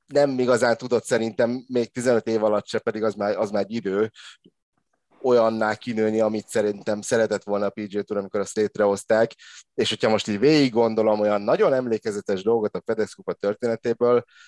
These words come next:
hát körülbelül két-három momentumot tudnék kiemelni, miközben azt el tudnám mondani, hogy az elmúlt tizenöt évben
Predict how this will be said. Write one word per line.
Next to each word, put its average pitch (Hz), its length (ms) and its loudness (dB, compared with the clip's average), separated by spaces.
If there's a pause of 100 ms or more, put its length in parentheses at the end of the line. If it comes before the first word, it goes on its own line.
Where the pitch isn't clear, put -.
(120)
hát - 200 -8
körülbelül 117 360 2
két-három 104 540 0
momentumot 101 560 -2
tudnék 98 320 -6
kiemelni, 120 520 0
miközben 117 800 2 (1080)
azt - 320 -6
el 113 120 4
tudnám 101 280 -2
mondani, 101 320 -2
hogy 98 100 2
az 95 180 -2
elmúlt 101 300 -2
tizenöt 95 340 -4
évben 95 420 -2